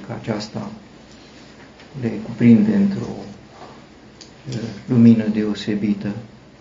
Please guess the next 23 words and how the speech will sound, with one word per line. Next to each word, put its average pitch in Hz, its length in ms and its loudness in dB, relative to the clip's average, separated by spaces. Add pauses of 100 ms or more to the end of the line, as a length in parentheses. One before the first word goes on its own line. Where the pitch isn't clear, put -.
(920)
Uh, 110 160 -4 (360)
poate 147 360 -4
că, 123 380 0 (760)
uh, 117 220 2 (1300)
un 131 200 4
cuvânt 123 420 2
din, 110 260 6
uh, 110 200 4 (1120)
textul 123 340 -2
pe 113 180 0
care 113 320 -2
l-am 110 180 0
citit 127 420 -4
ne 120 100 4
este 117 440 2 (1400)
de 123 80 4
folos 120 440 0
și - 140 -2
pentru 113 380 0
textul 110 500 -4
anterior, 107 760 -2 (960)
și - 160 -8
anume, 143 540 2